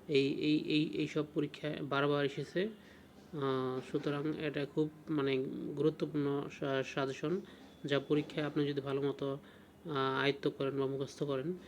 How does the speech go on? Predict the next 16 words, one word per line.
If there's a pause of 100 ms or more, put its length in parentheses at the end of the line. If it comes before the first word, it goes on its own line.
(260)
তাহলে
অবশ্যই
পরীক্ষায় (480)
একশো
পার্সেন্ট
কমন
মিলবে
ইনশাল্লাহ,
আশা
করা
যাচ্ছে। (600)
তো, (300)
আহ,
যখনই
সময়
পাবেন